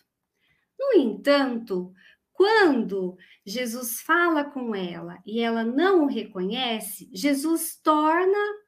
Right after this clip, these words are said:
a falar com ela novamente, no versículo dezesseis. E Jesus diz o quê pra ela? "Maria!" Jesus a chama pelo nome.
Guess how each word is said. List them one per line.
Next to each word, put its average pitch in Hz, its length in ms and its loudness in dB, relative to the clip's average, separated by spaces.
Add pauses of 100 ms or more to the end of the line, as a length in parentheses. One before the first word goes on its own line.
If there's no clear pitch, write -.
(180)
a 339 140 6
falar 311 400 0
com 339 180 0
ela 285 220 -2
novamente, 285 680 -2
no 247 80 -10
versículo 254 460 -10
dezesseis. 247 840 0 (460)
E 277 60 8
Jesus 294 440 10
diz 302 220 8
o 302 140 6
quê 226 240 2 (100)
pra 190 180 -6
ela? 185 400 -10 (160)
"Maria!" 277 1200 4 (1200)
Jesus 226 500 -10
a 226 80 -4
chama 214 680 -2
pelo 311 500 6
nome. 175 800 -2